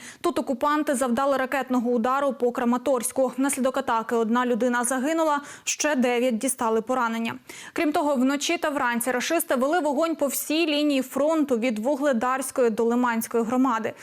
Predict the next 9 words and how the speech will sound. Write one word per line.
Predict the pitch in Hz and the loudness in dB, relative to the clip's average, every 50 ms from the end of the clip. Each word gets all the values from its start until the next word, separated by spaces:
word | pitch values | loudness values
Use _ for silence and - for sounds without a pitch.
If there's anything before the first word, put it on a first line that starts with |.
| - - - | -20 -18 -6
Сімдесят | - - 302 294 302 - 339 302 254 | -2 0 0 2 2 0 -2 -2 0
вісім | 262 349 381 370 392 349 320 | 0 0 0 2 0 0 0
разів | 320 302 220 247 226 233 | 0 0 0 -2 -2 -2
окупанти | 233 - 247 226 - 285 320 339 330 - | -4 -4 -4 -2 0 0 0 0 0 0
атакували | 240 233 - 247 240 - 247 220 269 277 277 269 254 | -2 -2 -2 -6 -4 -2 -2 0 2 2 2 2 4
мирні | 240 240 254 277 330 285 269 254 | 4 2 2 2 0 0 0 -2
населені | 240 240 226 - 277 269 269 262 247 | -2 -2 -4 -2 0 0 2 0 0
пункти | 233 - 254 254 262 262 - 233 | 0 0 0 0 0 0 -2 -4
Херсонщини. | 240 - 262 247 - - 277 262 254 - - 254 240 247 240 | -2 -2 -4 -4 0 0 0 0 0 0 0 0 0 0 0